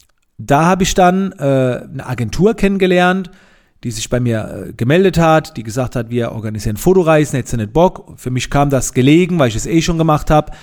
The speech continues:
Da hatte ich dann Hilfe und dann war das erste Bootcamp in Dubai. Für zwanzig Teilnehmer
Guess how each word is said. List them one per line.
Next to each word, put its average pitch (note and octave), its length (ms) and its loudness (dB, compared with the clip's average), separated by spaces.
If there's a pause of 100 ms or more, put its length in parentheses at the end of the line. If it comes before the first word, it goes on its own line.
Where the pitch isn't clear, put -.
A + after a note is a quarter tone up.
(300)
Da A#2+ 140 2
hatte D3 100 2
ich B2+ 80 -2
dann A2+ 140 0
Hilfe F#3 560 2 (560)
und B2+ 100 -2
dann C#3 140 2
war D3+ 140 4
das C#3+ 120 0
erste D#3+ 380 0
Bootcamp D3 480 -4
in A#2 140 -6
Dubai. G2+ 440 -2 (580)
Für C#3 200 -2
zwanzig F3 520 2
Teilnehmer B2+ 840 2